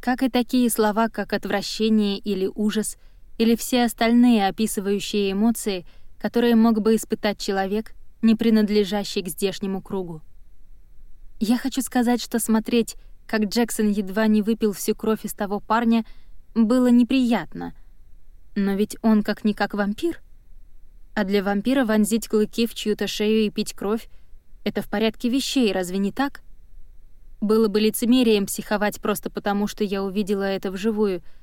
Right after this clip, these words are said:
тем более, что у Джексона явно была веская причина поступить так, как он поступил. Иначе с какой стати ему было впадать в такой раж?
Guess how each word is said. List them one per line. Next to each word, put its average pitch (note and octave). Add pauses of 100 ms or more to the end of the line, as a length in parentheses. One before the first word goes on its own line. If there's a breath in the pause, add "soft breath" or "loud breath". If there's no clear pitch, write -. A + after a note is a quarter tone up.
(360)
тем A3
более, A3+
что G#3+
у G#3+
Джексона A3
явно A3+
была G#3+
веская A3
причина A#3
поступить - (100)
так, - (240)
как -
он G3+
поступил. - (1120)
Иначе A#3+
с -
какой C#4+
стати B3
ему G#3+
было G#3+
впадать G#3
в -
такой G#3+
раж? F#3